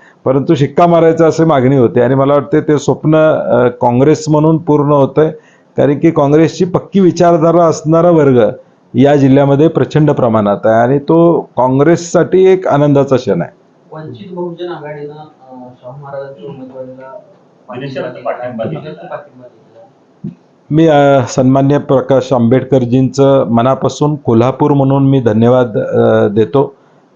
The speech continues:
Speaker 1: कारण की मला वाटते अजून वंचितची भूमिका राज्यामध्ये महाविकास आघाडीबरोबर यावी यासाठी आमचा सगळ्यांचाच प्रयत्न चालू आहे,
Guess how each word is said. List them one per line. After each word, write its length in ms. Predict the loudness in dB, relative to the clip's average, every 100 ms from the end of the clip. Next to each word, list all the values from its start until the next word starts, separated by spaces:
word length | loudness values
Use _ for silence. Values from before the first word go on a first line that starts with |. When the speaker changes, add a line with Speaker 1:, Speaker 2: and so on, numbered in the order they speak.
| _
Speaker 1:
कारण 280 | -2 0 0
की 440 | 0 2 2 2 -2 -4
मला 220 | -2 0
वाटते 240 | 0 0 0
अजून 480 | 2 2 0 0 0
वंचितची 760 | -2 0 0 0 -2 0 0
भूमिका 440 | 2 2 2 2 2
राज्यामध्ये 580 | 0 2 2 2 2
महाविकास 520 | 0 2 0 0 0 0
आघाडीबरोबर 580 | 0 2 2 2 2
यावी 520 | 4 4 4 2 0 -2 _ _ _ -2
यासाठी 400 | 0 0 0 2
आमचा 340 | 0 0 -2
सगळ्यांचाच 580 | 0 0 2 2 0 0
प्रयत्न 400 | 0 0 -2 -4
चालू 260 | -2 -4
आहे, 80 | -4